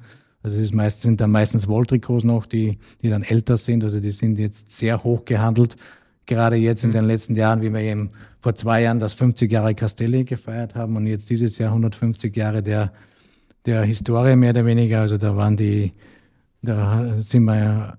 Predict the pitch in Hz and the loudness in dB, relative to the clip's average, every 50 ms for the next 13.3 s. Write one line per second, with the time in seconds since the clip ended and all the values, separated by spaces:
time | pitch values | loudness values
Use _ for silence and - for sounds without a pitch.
0 | - - _ _ _ _ _ - _ _ _ _ _ _ _ _ - 120 131 131 | -20 -20 _ _ _ _ _ -20 _ _ _ _ _ _ _ _ -8 -2 2 2
1 | 139 143 - 151 131 127 135 135 - - 131 123 120 117 - - 123 117 117 107 | 2 4 4 4 4 4 4 4 4 4 4 4 4 4 2 2 2 2 2 2
2 | - 113 117 120 - - 120 110 107 104 - 120 113 - 120 113 110 107 107 104 | 0 0 0 0 0 0 0 0 0 0 -2 -2 -2 0 0 0 0 0 0 0
3 | 92 - - _ - 123 117 - - 117 107 104 101 - - 110 98 - - 101 | -2 -4 -10 _ -4 -4 -2 -2 -2 -2 -2 -2 -2 -4 -4 -6 -4 -6 -6 -6
4 | 104 104 98 - 110 107 101 - 107 104 104 98 95 - - - - _ _ _ | -6 -6 -6 -6 -8 -8 -6 -4 -4 -4 -4 -6 -8 -10 -14 -18 -20 _ _ _
5 | _ _ _ - 104 - - 117 101 107 107 104 107 104 101 104 - 110 104 104 | _ _ _ -10 -8 -6 -6 -6 -4 -4 -6 -4 -4 -6 -6 -4 -4 -4 -4 -4
6 | 101 - _ - - _ _ _ - 120 107 - - 110 101 - - 104 101 - | -6 -10 _ -20 -20 _ _ _ -6 -6 -6 -6 -8 -10 -8 -8 -8 -10 -8 -6
7 | 110 104 101 104 101 104 104 - 104 101 101 98 104 104 98 95 98 98 - - | -4 -4 -2 -2 -4 -4 -6 -6 -8 -8 -8 -8 -8 -8 -6 -6 -6 -8 -10 -12
8 | _ _ _ _ _ _ _ _ _ _ _ _ _ _ _ _ 110 104 101 101 | _ _ _ _ _ _ _ _ _ _ _ _ _ _ _ _ -8 -6 -4 -4
9 | 101 98 90 101 107 104 101 - 117 101 98 - - - _ - - - 101 110 | -4 -4 -4 -4 -6 -6 -6 -4 -6 -6 -8 -10 -16 -20 _ -12 -10 -6 -4 -2
10 | 110 107 104 101 104 - - - 104 - 107 98 101 101 - 98 101 - - - | -2 0 -2 -2 -4 -4 -6 -10 -10 -8 -8 -8 -6 -6 -6 -6 -6 -8 -10 -16
11 | - _ _ _ _ _ _ _ _ _ _ _ _ _ _ _ _ _ _ _ | -20 _ _ _ _ _ _ _ _ _ _ _ _ _ _ _ _ _ _ _
12 | _ _ _ _ - 113 117 123 117 110 101 101 - - - - - - - - | _ _ _ _ -2 0 2 2 2 0 -2 -2 -6 -10 -14 -16 -16 -18 -20 -20
13 | - _ - - 110 107 | -20 _ -10 -8 -8 -8